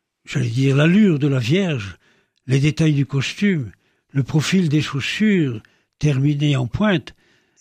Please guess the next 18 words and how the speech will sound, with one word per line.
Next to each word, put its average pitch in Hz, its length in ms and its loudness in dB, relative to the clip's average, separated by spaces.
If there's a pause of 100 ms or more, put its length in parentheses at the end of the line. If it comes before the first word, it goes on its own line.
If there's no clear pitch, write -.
(240)
la 151 160 0
manière 180 440 2
dont 139 300 -2 (520)
la 135 100 -2
Vierge 175 480 0 (160)
porte 175 340 0
l'enfant 151 680 -2 (400)
font 170 240 0
de 156 240 0
cette - 320 -4
image 147 400 -2
de 139 80 0
pierre 151 580 0 (540)
bien 160 260 2
émouvante 143 800 -2 (540)
une 147 220 2
œuvre 135 360 -2
médiévale, 127 880 -2